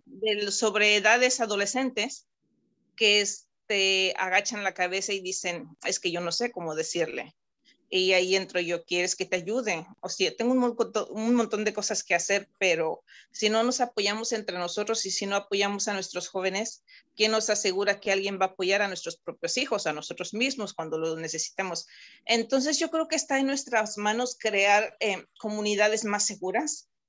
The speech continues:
y buscar maneras de encontrar espacios seguros para nuestros hijos, este, ya sean L G B T Q,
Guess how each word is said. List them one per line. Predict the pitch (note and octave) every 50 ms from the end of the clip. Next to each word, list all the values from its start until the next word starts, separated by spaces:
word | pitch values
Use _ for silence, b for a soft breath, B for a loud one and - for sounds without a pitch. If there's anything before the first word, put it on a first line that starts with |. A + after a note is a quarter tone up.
| _ _ -
y | - A3
buscar | G3+ A3+ A3+ - - - A3+ A3+ A#3+
maneras | A#3+ B3 B3+ B3 A#3 G#3 G3+ G3+ G#3 G3 A3 D4+ G#4 - - - - _ _ _ _ _ _ _ _ _ -
de | F#3+ F#3+ G#3+ G#3 G#3
encontrar | G#3+ A3 G#3+ G#3+ G#3 G#3 G3+ - A3+ - A3+ A#3 G#3+ -
espacios | - A3 - - - - _ - G#3+ A3+ A3+ - A#3 G#3+ -
seguros | G#3 F#3+ F3+ G3 A3 A#3+ A#3 A#3 A#3
para | - - F#3+ F#3 F3+
nuestros | F3 F3 E3+ D#3+ - - E3 - -
hijos, | D#3 C#3+ - - C3+ - - - - - _ _ _ b b b b b b
este, | - - F#3+ F#3 F3+ - - - - _ _ - G3 F#3+ F#3+
ya | F#3+ G#3 G#3
sean | G3+ - A3+ G#3+ G#3 G#3 G3+ G3+ G3+ G3 G3 F#3+ - _
L | - G#3 G#3 G#3 G3+
G | G3+ - G#3
B | G3 G3+
T | G3 G3+ G#3 F#3+ G3+
Q, | - G#3 G#3 G3+ G#3 G#3 G3+ G3 G3 G3 G3 A3